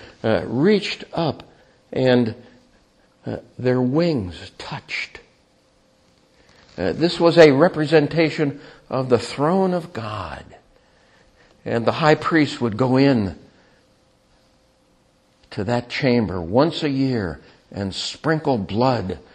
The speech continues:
on the mercy seat to atone for the sins of the people. And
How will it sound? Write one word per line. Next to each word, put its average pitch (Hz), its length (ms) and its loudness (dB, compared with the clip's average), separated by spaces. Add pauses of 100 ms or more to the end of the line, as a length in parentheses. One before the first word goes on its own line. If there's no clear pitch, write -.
(240)
on 101 220 -6
the 95 80 -4
mercy 98 440 -6
seat - 500 -16 (720)
to - 160 -12
atone 151 760 2 (440)
for - 160 -14
the 95 140 -6
sins 123 560 0
of 95 140 -10
the 82 80 -12
people. - 580 -14 (1160)
And 110 500 2